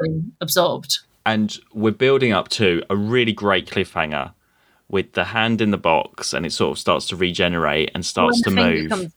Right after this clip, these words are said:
Speaker 1: back, yeah.
Speaker 2: in the thing, and it looks so realistic. It's such a great effect.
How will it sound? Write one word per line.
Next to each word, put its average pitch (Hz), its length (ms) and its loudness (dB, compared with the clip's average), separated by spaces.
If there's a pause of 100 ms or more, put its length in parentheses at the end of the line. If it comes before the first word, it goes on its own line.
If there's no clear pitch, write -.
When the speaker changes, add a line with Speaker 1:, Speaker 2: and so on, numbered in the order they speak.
Speaker 1:
back, 165 260 -2
yeah. 180 240 -2 (460)
Speaker 2:
in 98 160 0
the 90 100 -2 (140)
thing, 82 320 0
and 82 100 -2
it - 100 -2
looks 123 520 2
so - 340 2
realistic. 110 960 2
It's - 200 -2
such - 420 -2
a 113 60 -2
great 107 260 0
effect. - 600 -6